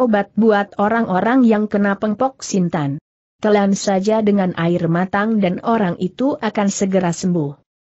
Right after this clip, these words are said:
Liong Heng, aku mau berangkat lebih dahulu, biarlah kita bertemu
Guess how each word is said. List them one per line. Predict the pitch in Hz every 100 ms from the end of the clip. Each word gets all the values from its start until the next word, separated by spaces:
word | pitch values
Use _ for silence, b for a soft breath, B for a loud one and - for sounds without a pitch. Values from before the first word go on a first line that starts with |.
| _ -
Liong | 208 240 240 240
Heng, | 240 247 254 - _
aku | 185 185 - 269
mau | 247 180
berangkat | 170 185 196 220 196 -
lebih | 175 180 220
dahulu, | 190 160 208 208 233 - _
biarlah | 185 185 190 190 202
kita | 202 185 214 233
bertemu | 196 180 - 233